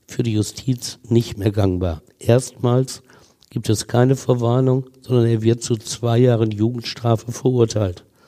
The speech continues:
Allerdings ausgesetzt zur Bewährung. Es ist eine Reise durch das Strafgesetzbuch, für das ihn dieses Urteil bestraft.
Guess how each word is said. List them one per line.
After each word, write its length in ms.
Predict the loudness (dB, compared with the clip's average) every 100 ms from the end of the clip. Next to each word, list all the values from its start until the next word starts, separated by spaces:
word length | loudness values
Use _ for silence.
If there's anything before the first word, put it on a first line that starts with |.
| -20 -20 -20 _ _ -10
Allerdings 580 | -2 2 4 2 -2 -2
ausgesetzt 840 | 0 0 0 0 2 0 -2 -12 -16
zur 160 | -6 -2
Bewährung. 540 | 0 4 2 2 -4 -14 _ _
Es 240 | -4 -4 -4
ist 280 | -2 -2
eine 220 | 0 2 4
Reise 280 | 4 2
durch 200 | 0 -2
das 120 | -2 -4
Strafgesetzbuch, 920 | -2 -2 0 -2 0 -2 -2 -2 -2
für 160 | -4
das 180 | -2 -2
ihn 120 | -2
dieses 340 | -2 -2 -2 -4
Urteil 360 | -2 0 0
bestraft. 720 | 0 -2 -2 2 2 2 -4